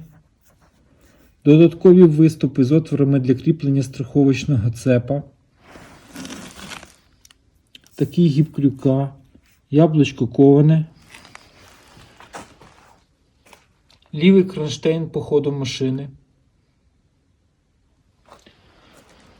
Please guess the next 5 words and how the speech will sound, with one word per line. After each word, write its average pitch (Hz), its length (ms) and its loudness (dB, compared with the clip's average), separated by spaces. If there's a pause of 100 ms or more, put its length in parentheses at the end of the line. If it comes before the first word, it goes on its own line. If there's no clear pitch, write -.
(340)
Кронштейни 170 600 4
підігнуті 156 920 -2 (1600)
в - 60 -20
цих - 340 -2
місцях 156 520 0